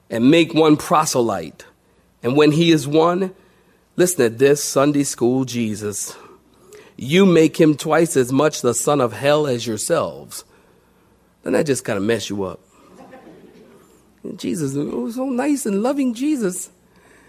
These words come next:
Jesus talked more about hell than any other preacher in the Bible. Did you know that? "Oh, well, there's no such thing as hell."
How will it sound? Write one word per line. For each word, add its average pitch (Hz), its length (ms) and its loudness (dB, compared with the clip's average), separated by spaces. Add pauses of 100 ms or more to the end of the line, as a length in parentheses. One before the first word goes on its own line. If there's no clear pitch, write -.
(1160)
Jesus 294 320 2
talked 220 220 2
more 208 120 8
about 202 200 4
hell 226 220 6
than 226 80 8
any 226 180 6
other 233 120 4
preacher 254 280 2
in 277 60 4
the 269 40 4
Bible. 277 360 2
Did 156 160 2
you 196 80 -4
know 202 100 6
that? 240 320 2 (1800)
"Oh, 82 140 -8
well, - 280 -14
there's - 280 -16
no - 100 -14
such - 260 -14
thing 80 180 -14
as 73 100 -14
hell." 107 480 -10